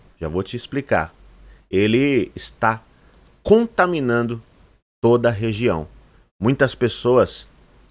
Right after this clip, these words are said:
tiveram que ser ali retiradas, né, evacuadas, porque está ficando ali,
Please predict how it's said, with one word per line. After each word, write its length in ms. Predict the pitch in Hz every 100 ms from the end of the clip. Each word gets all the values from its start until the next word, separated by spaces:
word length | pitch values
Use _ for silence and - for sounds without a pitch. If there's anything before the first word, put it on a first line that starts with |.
| _
tiveram 360 | - 98 101 104
que 80 | -
ser 220 | - 95
ali 500 | 90 92 87 85 82 -
retiradas, 680 | - 120 123 120 110 151 156
né, 140 | 101 131 - - - -
evacuadas, 880 | 87 80 120 - 104 95 120 175 - - - - - - - -
porque 460 | 120 - 101 110 123 - - - -
está 300 | - - -
ficando 520 | 107 123 - 95 98 101
ali, 460 | 90 90 104 101